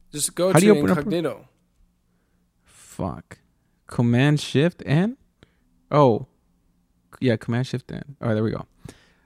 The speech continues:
Speaker 2: Um, all right, new screen. Rihanna Super Bowl. All right. We'll watch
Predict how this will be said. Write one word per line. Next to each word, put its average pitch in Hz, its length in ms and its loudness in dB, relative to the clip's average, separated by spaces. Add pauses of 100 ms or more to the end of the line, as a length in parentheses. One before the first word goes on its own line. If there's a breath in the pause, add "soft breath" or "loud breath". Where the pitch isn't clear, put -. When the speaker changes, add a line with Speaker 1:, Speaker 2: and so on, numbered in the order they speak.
(180 soft breath)
Speaker 2:
Um, 107 420 -6 (1800)
all - 260 -8
right, 127 300 -2
new 117 220 -4
screen. 175 840 -6 (1500)
Rihanna 127 840 0
Super 117 520 -4
Bowl. - 280 -10 (240)
All 113 80 0
right. 104 200 -2 (840)
We'll 147 200 6
watch 160 500 4